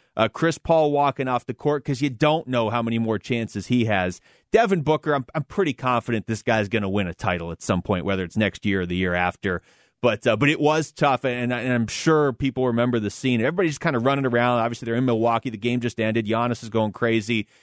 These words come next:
and, and they showed Booker right in the middle of the crowd, and he just kinda muttered to himself, and he's just looking around, and it's like,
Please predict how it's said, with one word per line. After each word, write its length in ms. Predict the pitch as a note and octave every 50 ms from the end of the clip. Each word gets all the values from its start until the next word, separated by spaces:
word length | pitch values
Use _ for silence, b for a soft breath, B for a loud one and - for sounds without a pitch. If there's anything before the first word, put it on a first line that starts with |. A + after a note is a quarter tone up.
| b b b
and, 240 | - A#2+ A#2 A#2+ -
and 140 | - B2+ B2+
they 80 | B2 A#2
showed 400 | - - - E3 E3 E3+ C#3+ A#2
Booker 300 | C#3 C#3+ C3+ - C3 A#2
right 160 | A#2 A#2 A#2+
in 80 | G2+ A2
the 40 |
middle 200 | A2 A#2 A#2 A#2
of 40 | G#2
the 60 | G2+
crowd, 440 | - - - A#2+ A2+ A2 G#2+ G#2+ G#2
and 120 | F#2 G2 G#2
he 140 | G#2+ A2+
just 160 | G#2+ A2 - -
kinda 260 | - A#2+ A2 G#2+ G2+
muttered 400 | F#2+ G2 G#2+ A2 A2 A2 G2 -
to 80 | -
himself, 480 | G#2 F#2 F#2 - - G#2+ G2 F#2+ F2+ -
and 60 | G2+
he's 100 | G2 F#2
just 160 | G#2+ G#2 -
looking 200 | A2+ - - G2
around, 320 | F#2 G2+ G#2 G#2+ G#2+ G#2 G2
and 180 | F#2 F2+ F2+
it's 100 | F#2 -
like, 260 | - A2+ G2+ F#2+ -